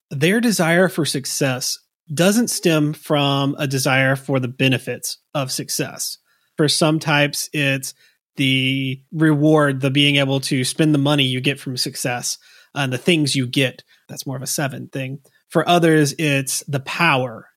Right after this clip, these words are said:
you get from success. It's probably eight-ish there. But the threes, they're driven by an avoidance of feeling empty or worthless if they're not successful.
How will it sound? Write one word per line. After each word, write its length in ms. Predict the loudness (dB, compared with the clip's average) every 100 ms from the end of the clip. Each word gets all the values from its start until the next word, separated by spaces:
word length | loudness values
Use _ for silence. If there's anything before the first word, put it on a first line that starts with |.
| _
you 140 | -2 0
get 180 | -2
from 180 | -2 -4
success. 680 | -4 -8 -8 -8 -8 -10 -10 _
It's 160 | -16 -14
probably 400 | -12 -10 -12 -10
eight-ish 720 | -10 -10 -14 -14 -10 -8 -10 -12 _ _ _ _
there. 420 | -12 -10 -8 -10 _ -4
But 200 | -2 0
the 100 | -2
threes, 640 | -2 0 2 2 0 -2 -12 _ _ _ _ -14
they're 320 | -2 2 2
driven 280 | 2 2 2
by 140 | 4
an 140 | 4 0
avoidance 640 | -2 0 2 2 0 -2
of 160 | -6
feeling 540 | -2 0 2 2 0 -4 _ 0
empty 440 | 0 0 0 0
or 460 | 2 0 0 0 -4
worthless 720 | -6 -2 -2 -4 -12 -8 -6 -8 _ _ _ _ _ _ _ _
if 160 | -2 0
they're 140 | 0
not 240 | 0 -2
successful. 640 | -6 -8 -8 -8 -10 -12